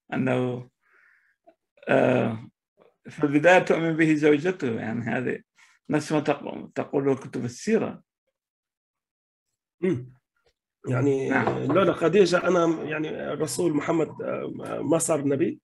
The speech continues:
Speaker 2: لأنه خديجة
Speaker 1: أكيد.
Speaker 2: هي اللي، اللي أعطته ال-، ال-، الخلطة السحرية، وهي اللي، اللي أول من آمنت فيه، يعني على أساس إنه حالة ال-، الصداع أو حالة، الحالة ال-، ال-، اللي تجي إنه هي،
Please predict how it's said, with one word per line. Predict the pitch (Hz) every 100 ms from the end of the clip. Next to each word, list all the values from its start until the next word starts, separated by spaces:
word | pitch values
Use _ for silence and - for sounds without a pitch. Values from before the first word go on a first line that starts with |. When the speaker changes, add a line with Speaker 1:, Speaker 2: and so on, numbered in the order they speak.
| _ _ -
Speaker 2:
لأنه | - 156 156 139 139 139
خديجة | 156 160 156
Speaker 1:
أكيد. | 156
Speaker 2:
هي | 170
اللي، | 139 131 - 139 139
اللي | 131 135
أعطته | 135 151 147 127
ال-، | -
ال-، | - - - - - - -
الخلطة | 127 127 147 175
السحرية، | 147 - 127 156 160 139
وهي | 131 165
اللي، | 143 139
اللي | 143 -
أول | 160 139
من | 139 131 117
آمنت | 139 131 127
فيه، | 135 127
يعني | 131 131
على | 135 135
أساس | 131 139 127 - - - -
إنه | 135 135
حالة | 151 147 127 143
ال-، | 131 135 131
الصداع | 127 127 131 160 123
أو | 135 127
حالة، | 139 135
الحالة | 127 131 123 147 127
ال-، | -
ال-، | 131 127
اللي | 131 127 131
تجي | 127 127 160 156
إنه | 139 143
هي، | 139 131